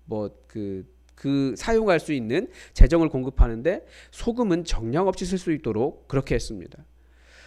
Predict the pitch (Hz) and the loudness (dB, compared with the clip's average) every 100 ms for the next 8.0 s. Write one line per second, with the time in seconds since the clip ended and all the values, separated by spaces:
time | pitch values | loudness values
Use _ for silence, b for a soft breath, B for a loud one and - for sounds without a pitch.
0 | b b b - 127 113 98 80 67 - | b b b -2 0 2 0 -6 -10 -18
1 | - 170 214 - 277 165 147 120 95 101 | -12 -6 -6 -4 -4 -4 -8 -12 -16 -18
2 | _ _ _ _ - - - - - 240 | _ _ _ _ -20 -20 -16 -14 0 2
3 | 170 139 113 - 92 - 117 113 101 107 | 2 0 -4 -4 -8 -4 -4 -4 -8 -10
4 | - 190 - 220 131 104 - 87 - - | -10 -6 -2 0 -2 -4 -8 -16 -16 -20
5 | - _ _ - 185 185 175 156 127 117 | -20 _ _ 2 4 4 4 4 2 2
6 | 127 123 117 120 113 113 113 - 214 233 | 2 0 -2 -4 -4 -4 -4 -6 -4 0
7 | 220 139 107 120 107 - 92 73 - | 0 0 -2 -4 -8 -14 -16 -20 -20